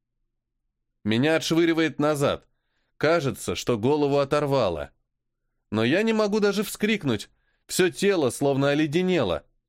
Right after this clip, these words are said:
Не слушается, не двигается, не ощущается. Я вижу только небо над головой. Темное, мрачное, беззвездное. И не могу даже моргнуть или вдохнуть. Мелькает мысль:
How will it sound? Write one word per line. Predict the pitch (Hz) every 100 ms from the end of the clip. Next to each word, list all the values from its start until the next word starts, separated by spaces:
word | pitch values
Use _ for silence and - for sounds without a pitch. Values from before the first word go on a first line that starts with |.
| _
Не | 117 127
слушается, | - 131 156 151 151 - 147
не | 147 135
двигается, | 98 147 151 165 - 165
не | 143
ощущается. | 143 135 139 - 165 120 92 - - - _ _ _ _ _ _ _ _ -
Я | 87 120 175
вижу | 202 185 196
только | 185 170 165
небо | 160 156 135
над | 131 117
головой. | 120 113 95 78 71 _ _ _ _ _
Темное, | - 151 165 143 131
мрачное, | 90 85 101 135 - 120 101
беззвездное. | 80 95 92 101 123 92 80 67 - _ _ _ _ _ _
И | - 120
не | 170
могу | 196 175
даже | 175 175 180
моргнуть | 180 165 135 95 - _ _ _
или | 101 104
вдохнуть. | 101 98 120 160 151 - - _ _ _ _ _ _ _ _
Мелькает | 123 123 123 127 117
мысль: | 131 127 101